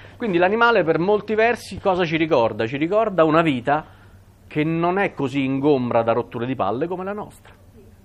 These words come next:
semplicemente. Tant'è che chi è una delle minacce peggiori per Ulisse? Le sirene.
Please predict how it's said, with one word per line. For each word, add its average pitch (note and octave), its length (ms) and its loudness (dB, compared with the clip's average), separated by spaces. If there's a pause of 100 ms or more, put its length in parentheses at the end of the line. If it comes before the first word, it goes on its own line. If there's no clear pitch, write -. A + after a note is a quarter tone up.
(440)
semplicemente. A2+ 720 -16 (480)
Tant'è F3 420 2 (400)
che D3+ 360 -2 (880)
chi F#3+ 200 -4
è C3+ 280 2 (240)
una D3 180 -4
delle C3 200 -2
minacce C3 560 -4
peggiori B2 480 -2
per A2+ 140 -4
Ulisse? G#2+ 540 -12 (720)
Le F3+ 140 -6
sirene. G3 380 -12